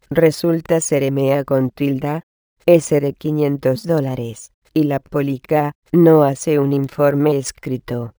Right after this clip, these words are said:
Usted debe hacer un informe escrito del accidente,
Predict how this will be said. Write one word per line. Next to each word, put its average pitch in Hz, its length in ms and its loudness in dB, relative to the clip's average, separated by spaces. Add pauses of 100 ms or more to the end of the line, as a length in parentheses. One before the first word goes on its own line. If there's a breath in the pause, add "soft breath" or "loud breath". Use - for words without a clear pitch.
(420)
Usted 160 440 0
debe 156 420 2
hacer 151 340 0
un 143 140 2
informe 151 640 0
escrito 131 580 -8
del 147 200 -2
accidente, 135 880 -6